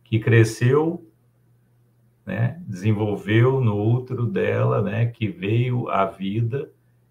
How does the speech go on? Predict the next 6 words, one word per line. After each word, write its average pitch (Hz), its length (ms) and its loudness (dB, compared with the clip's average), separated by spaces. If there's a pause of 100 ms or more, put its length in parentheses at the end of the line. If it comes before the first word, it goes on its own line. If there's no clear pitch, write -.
(800)
e 117 200 2
que, 135 640 -2
ah, 123 1200 4
através 127 880 6
dela, 117 640 4
né? 139 280 -4